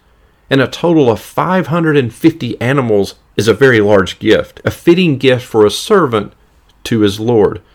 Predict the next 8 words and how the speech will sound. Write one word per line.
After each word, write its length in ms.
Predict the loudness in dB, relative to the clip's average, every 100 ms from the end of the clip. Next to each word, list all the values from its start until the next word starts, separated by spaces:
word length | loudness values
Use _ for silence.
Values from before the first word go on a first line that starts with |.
| _ -2
to 140 | 0
whom 240 | 4 2
he 120 | 2 2
owes 200 | 2 0
his 200 | -4 -4
life. 520 | -4 -2 -4 -8 _ _ _ _ _ _ -6
And 140 | -6
so 380 | 0 2 2 -2